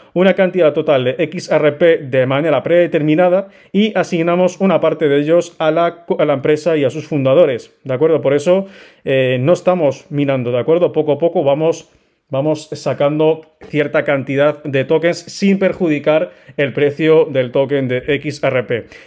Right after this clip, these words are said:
Es importante destacar que a lo largo de los años Ripple Labs ha utilizado los X R P de su depósito en garantía, chicos,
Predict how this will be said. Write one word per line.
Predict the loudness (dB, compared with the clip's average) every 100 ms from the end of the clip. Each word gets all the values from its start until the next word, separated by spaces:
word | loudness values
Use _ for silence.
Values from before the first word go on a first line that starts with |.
| 0
Es | 2
importante | 4 4 4 4 2 2
destacar | 4 0 2 2 2 0
que | 2
a |
lo | 4
largo | 4 4
de | 4
los | 2 2
años | 2 2 0 0
Ripple | -2 0 0 2
Labs | 2 0
ha | 0
utilizado | 0 0 -2 2 4
los | 2 2
X | -2 -2 -4
R | 0 0
P | 2 2 2
de | 0 -2
su | 2
depósito | 0 2 -2 -2
en | 0
garantía, | 0 -2 0 0
chicos, | 0 0 2 2